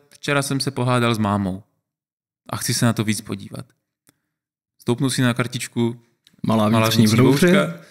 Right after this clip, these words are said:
Speaker 1: a řeknu si: „Hej, tyjo, ta máma mě tak naštvala, jak je to možný? Ach jo, mě to fakt sere, že to musím vůbec řešit.“ Prostě si odložím.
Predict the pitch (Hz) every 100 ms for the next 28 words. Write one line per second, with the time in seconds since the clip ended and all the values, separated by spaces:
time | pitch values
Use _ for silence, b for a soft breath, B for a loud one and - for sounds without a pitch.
0 | b b _ 120 117 120 117 - 120 131
1 | 160 - 175 165 160 165 160 156 160 156
2 | 156 151 - 160 151 147 151 156 151 147
3 | 156 156 - 156 160 156 147 151 160 151
4 | 151 156 147 156 151 147 135 143 - 127
5 | - 120 123 117 135 117 98 98 123